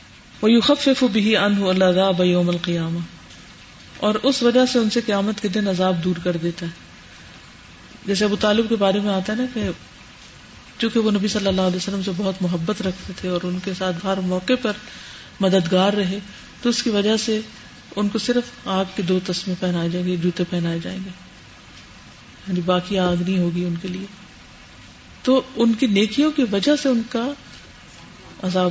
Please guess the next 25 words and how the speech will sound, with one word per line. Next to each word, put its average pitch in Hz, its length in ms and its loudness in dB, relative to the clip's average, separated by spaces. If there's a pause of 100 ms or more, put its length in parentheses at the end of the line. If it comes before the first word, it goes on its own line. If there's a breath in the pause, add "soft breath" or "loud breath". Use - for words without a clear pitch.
(100)
کم 175 200 2
ہوا۔ 175 140 -2 (1400)
وَيُخَفِّفُ 226 680 0
بِهِ 196 340 -2
عَنْهُ 202 360 0 (100)
الْعَذَابَ 175 580 2
يَوْمَ 175 260 0
الْقِيَامَةِ، 175 540 -4 (1080)
چاہے 294 380 6
کوئی 302 120 6
اللہ 262 260 4
کا 302 60 2 (140)
دشمن 262 260 0
بھی 269 140 0
کیوں 202 240 -2
نہ 196 60 -2
ہو، 202 140 -2
یعنی 220 180 0
دین 220 320 2
پر 220 80 0
نہ 196 140 -2 (160)
بھی 185 200 -2
ہو، 185 80 -4
اللہ 185 180 -2 (120)
کا 208 80 -8